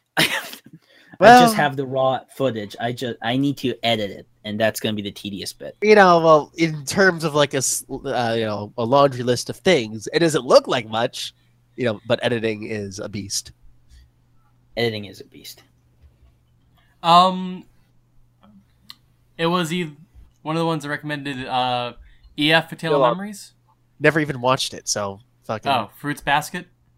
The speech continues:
Speaker 2: I watched that when I was, like, a kid.
Speaker 3: Hmm. Um, My
Speaker 2: There's
Speaker 3: Little
Speaker 2: one by
Speaker 3: Monster?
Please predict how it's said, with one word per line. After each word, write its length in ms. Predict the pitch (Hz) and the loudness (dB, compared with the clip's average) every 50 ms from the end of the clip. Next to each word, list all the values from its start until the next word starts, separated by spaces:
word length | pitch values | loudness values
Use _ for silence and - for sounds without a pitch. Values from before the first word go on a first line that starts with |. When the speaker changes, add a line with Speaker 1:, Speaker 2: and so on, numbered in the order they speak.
| _ - _ _ _ _ _ _ _ - - _ _ - | _ -20 _ _ _ _ _ _ _ -20 -20 _ _ 0
Speaker 2:
I 100 | 127 135 | 0 2
watched 380 | 135 156 170 185 185 - - | 6 8 8 8 8 4 4
that 240 | 190 175 170 - - | 6 6 6 6 4
when 100 | 156 151 | 2 4
I 80 | 147 147 | 4 4
was, 140 | 147 135 139 | 4 2 0
like, 140 | 139 127 | -2 -2
a 60 | 127 110 | -4 -6
kid. 460 | - - 139 160 170 165 160 151 - _ _ _ _ _ _ _ - - _ _ _ | -2 2 4 4 4 4 2 0 -8 _ _ _ _ _ _ _ -20 -20 _ _ _
Speaker 3:
Hmm. 760 | 131 120 113 - _ _ _ _ _ _ _ _ _ _ - | -20 -20 -20 -20 _ _ _ _ _ _ _ _ _ _ -2
Um, 480 | 143 143 147 147 147 147 147 143 139 139 | 0 2 2 2 2 2 0 -2 -4 -2
My 140 | 139 139 143 | 0 0 0
Speaker 2:
There's 100 | - 151 139 | 0 -2 0
Speaker 3:
Little 80 | 139 | 0
Speaker 2:
one 80 | 160 156 | 0 2
by 40 | 147 | 2
Speaker 3:
Monster? 300 | 139 - - 196 185 | -2 -4 -6 -12 -16